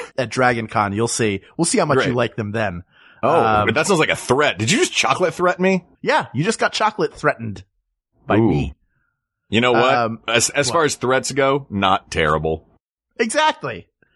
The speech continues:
Speaker 1: <laughs> S-, so, like, here's the thing, though. Milk chocolate is like, you take, uh, I, I feel like, and you might be able to speak to this, uh, better than I do, although I have a feeling your, your research in this one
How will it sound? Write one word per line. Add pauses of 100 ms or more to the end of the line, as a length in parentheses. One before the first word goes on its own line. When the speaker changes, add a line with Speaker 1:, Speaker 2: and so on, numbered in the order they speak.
(160)
Speaker 1:
<laughs>
S-, (220)
so, (680)
like,
here's
the
thing,
though.
Milk
chocolate
is
like, (460)
you
take, (180)
uh, (460)
I, (400)
I
feel
like,
and
you
might
be
able
to
speak
to
this, (320)
uh,
better
than
I
do,
although
I
have
a
feeling
your, (240)
your
research
in
this
one